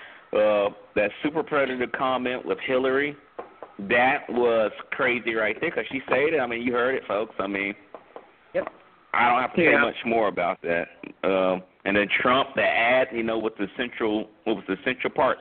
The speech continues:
Speaker 1: Six? Was that it? That we're hearing that he wants them to be, uh, given the death
Speaker 2: Murder,
Speaker 1: penalty.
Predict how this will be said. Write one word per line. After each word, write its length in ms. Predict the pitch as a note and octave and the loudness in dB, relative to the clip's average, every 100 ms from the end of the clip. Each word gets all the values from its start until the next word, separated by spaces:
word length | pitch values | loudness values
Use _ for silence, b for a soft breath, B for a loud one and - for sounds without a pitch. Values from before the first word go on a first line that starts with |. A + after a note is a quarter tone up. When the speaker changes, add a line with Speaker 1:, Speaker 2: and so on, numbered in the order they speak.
| - | -4
Speaker 1:
Six? 280 | C3+ D3 D3 - | 0 0 0 -4
Was 140 | G#2+ G#2 | -4 0
that 200 | A2 B2+ | 2 2
it? 260 | C#3+ C#3 B B B B G#2 | 0 -2 B B B B -2
That 120 | A2 | 2
we're 180 | A#2+ A2+ | 2 2
hearing 240 | C#3 C3+ | 0 0
that 120 | G#2 | -2
he 140 | A2+ B2+ | -2 -2
wants 240 | B2 A#2+ | -2 -2
them 180 | B2+ A#2+ | -2 0
to 80 | A2 | -2
be, 380 | A2+ B2 B2 A2+ | 0 2 4 4
uh, 300 | G#2+ G#2 F#2 - _ _ - - _ G2 | 4 2 0 -4 _ _ -20 -20 _ -4
given 240 | B2+ B2+ | -2 -2
the 80 | A#2 | -4
death 260 | F#2+ B2+ C#3 | 0 2 4
Speaker 2:
Murder, 180 | C#3+ C#3+ | 4 4
Speaker 1:
penalty. 520 | C#3+ - D#3 C3+ B2+ | 2 2 2 0 -6